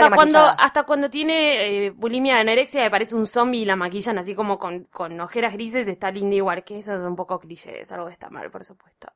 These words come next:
Speaker 1: Em, bueno, no, me gustó eso nada más. Pero, eh, ok.
Speaker 2: <laughs>
Speaker 1: No, igual la película tiene una historia de amor, se centra más en la historia de amor.
Speaker 2: Sí.
Speaker 1: Quiero decir que la guionista fue Cielo Latini.
Speaker 2: Ah,
Speaker 1: Y
Speaker 2: la
Speaker 1: ella
Speaker 2: llamaron.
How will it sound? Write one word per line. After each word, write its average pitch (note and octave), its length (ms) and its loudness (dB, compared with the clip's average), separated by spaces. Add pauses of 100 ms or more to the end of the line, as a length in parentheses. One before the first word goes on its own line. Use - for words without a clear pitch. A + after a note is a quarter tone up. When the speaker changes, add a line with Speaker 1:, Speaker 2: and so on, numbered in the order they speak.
Speaker 1:
Em, A3+ 920 2 (920)
bueno, G#3 340 -2
no, G3+ 160 -2
me F#3+ 80 -10
gustó G#3 240 -16
eso A3 200 -16
nada F3 200 -14
más. F3 180 -18
Pero, B3 300 12
eh, - 60 8 (340)
ok. A#3+ 320 2
Speaker 2:
<laughs> A3 760 -6
Speaker 1:
No, C#4+ 160 10
igual F4 220 6
la G#4+ 100 6
película F4+ 340 -2
tiene F#4 160 2
una F4 80 2
historia E4+ 300 -2
de D#4+ 60 4
amor, D#4+ 240 0
se C#4 120 -12
centra G4 280 2
más E4 180 0
en D4 60 -4
la B3 40 -4
historia A#3 360 -2
de F#3+ 40 4
amor. F#3 360 -2 (380)
Speaker 2:
Sí. - 120 -18
Speaker 1:
Quiero D#4 140 4
decir D4+ 220 2
que D#4+ 60 0
la A#3 100 4
guionista B3 400 2
fue C#4 200 2
Cielo F#3 320 -4
Latini. F3+ 500 -8 (260)
Speaker 2:
Ah, G#3 300 4
Speaker 1:
Y C#4+ 60 4
Speaker 2:
la - 60 8
Speaker 1:
ella E4 100 6
Speaker 2:
llamaron. F#3 120 6